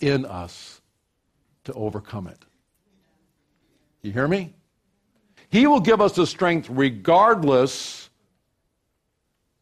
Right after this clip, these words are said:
but we have to trust him. You know, if, listen, no one's gonna ever be sinless.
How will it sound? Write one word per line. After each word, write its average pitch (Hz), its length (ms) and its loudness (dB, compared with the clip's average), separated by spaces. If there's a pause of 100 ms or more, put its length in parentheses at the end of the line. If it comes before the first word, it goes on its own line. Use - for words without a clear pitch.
(960)
but 104 260 -6 (920)
we 104 120 -10
have 104 140 -6
to 92 80 -20
trust - 400 -12
him. 90 260 -20 (2500)
You 110 100 -6
know, 110 60 -6
if, - 1200 -18 (260)
listen, 110 360 -10
no 117 100 -6
one's 120 240 -6
gonna 95 160 -8
ever 90 160 -10
be 87 140 -14
sinless. 85 640 -16